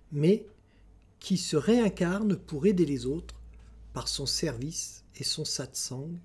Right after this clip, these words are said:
à atteindre la réalisation et la libération. En vérité, l'éveillé réalisé qui revient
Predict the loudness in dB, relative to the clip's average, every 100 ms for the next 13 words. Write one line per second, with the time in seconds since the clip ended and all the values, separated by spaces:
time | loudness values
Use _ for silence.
0 | -16 -20 -20 -20 _ -10 -6 -4 -4 -2
1 | -2 -2 -4 _ _ _ _ _ -10 -8
2 | -8 -14 -18 -20 -16 -6 0 4 4 2
3 | -2 -4 -6 -6 -8 -6 -2 -2 -2 -10
4 | _ _ _ _ _ _ -6 -4 -2 0
5 | -2 -4 -8 -12 -18 -20 _ _ _ _
6 | _ _ _ _ _ _ _ _ _ -6
7 | 0 2 2 0 4 6 6 4 4 2
8 | 0 2 2 4 2 2 -2 -2 -2 -2
9 | -4 -4 -4 -4 -2 -2 -2